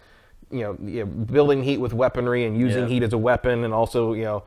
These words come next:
Speaker 1: do you wanna fire all these weapons on this turn 'cause you'll raise your heat up and the heat will go back down the next turn, but if someone else hits you with, like, a flamer or something, then that's gonna overheat you and it's gonna ruin your whole strategy.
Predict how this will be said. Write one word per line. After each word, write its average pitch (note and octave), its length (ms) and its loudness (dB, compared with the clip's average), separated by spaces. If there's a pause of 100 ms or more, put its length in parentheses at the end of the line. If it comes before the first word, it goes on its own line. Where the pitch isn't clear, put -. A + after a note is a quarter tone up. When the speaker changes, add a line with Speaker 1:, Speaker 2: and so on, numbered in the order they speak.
(500)
Speaker 1:
do A#2 80 -4
you A#2+ 120 0
wanna A#2 320 0
fire A#2+ 360 2
all A#2 140 6
these A2+ 160 -2
weapons A#2+ 380 0
on A#2 100 -2
this A#2 140 -4
turn D3+ 280 0
'cause A#2 160 -2
you'll G#2+ 180 -2
raise A2 260 -2
your A2 80 -6
heat F#3 180 -2
up D3 160 2
and A2 140 -2
the G#2 60 -6
heat B2 180 -6
will A2 80 -2
go A2 100 -2
back G#2+ 240 -6
down B2 240 -6
the A2+ 80 -8
next A2 240 -10
turn, F3+ 180 -6
but A#2 120 0
if - 80 -10
someone A#2 240 -2
else A#2 140 -2
hits - 260 -4
you A#2+ 80 -2
with, A2 100 -2
like, G#2+ 100 -4
a F#2+ 40 -6
flamer D3 520 -2
or A2+ 60 -2
something, A2+ 380 -4
then G#2+ 120 -6
that's A2 200 -6
gonna A2+ 200 -4
overheat A2 440 -4
you A2+ 160 -2
and A2 100 -4
it's G#2+ 80 -10
gonna G#2 160 -4
ruin A2+ 260 -2
your G#2+ 120 -4
whole G#2+ 100 -2
strategy. E3+ 580 -2